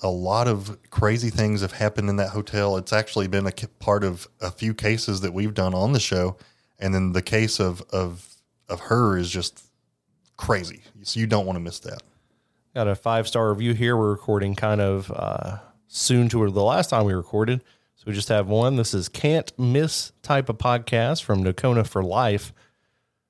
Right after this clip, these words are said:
Speaker 2: "Jamie and John go to great lengths to put on a great show. This is on my list of must-listen-to shows each and every week, both the full-length and the Crime to Go episodes. So many details on each case, and nothing ever gets mundane or boring. If you haven't subscribed,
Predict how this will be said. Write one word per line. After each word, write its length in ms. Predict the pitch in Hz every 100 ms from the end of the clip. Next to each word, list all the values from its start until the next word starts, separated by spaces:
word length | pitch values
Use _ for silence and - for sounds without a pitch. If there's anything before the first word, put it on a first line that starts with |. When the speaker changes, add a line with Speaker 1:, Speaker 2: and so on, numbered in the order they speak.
| _
Speaker 2:
"Jamie 360 | 110 120 190 247
and 100 | 208
John 240 | 156 151
go 140 | 151 131
to 80 | 104
great 340 | 107 160 160
lengths 480 | 123 139 131 - -
to 160 | -
put 160 | 107 127
on 140 | 120
a 60 | 110
great 260 | 98 113 113
show. 380 | 110 98 - - _ _ _ _ _ _ _ -
This 160 | 135
is 100 | 131
on 160 | 123 123
my 160 | 123
list 340 | 120 110 123 -
of 120 | 95
must-listen-to 840 | 95 120 - 127 127 131 120 127 117
shows 440 | - 117 139 131
each 180 | 117 -
and 80 | 113
every 240 | 107 104
week, 360 | 92 110 127 -
both 260 | 104 101
the 100 | -
full-length 560 | - 135 120 117 135 -
and 140 | 95
the 60 | 95
Crime 420 | - 117 120 120
to 60 | 101
Go 260 | 107 127
episodes. 640 | 104 98 - 101 98 95 - _ _ _ _ _ _
So 220 | - 143
many 200 | 165 185
details 480 | 131 139 135 143 127
on 180 | 127 123
each 200 | 123 -
case, 340 | 117 120 131
and 220 | 110 107
nothing 400 | 113 135 165 147
ever 280 | - 123 123
gets 280 | 117 120 -
mundane 480 | 113 110 104 107 120
or 60 |
boring. 520 | 107 101 117 110 87 -
If 120 | 107
you 120 | 127
haven't 320 | 117 131 160 131
subscribed, 880 | 127 110 - 131 139 147 151 147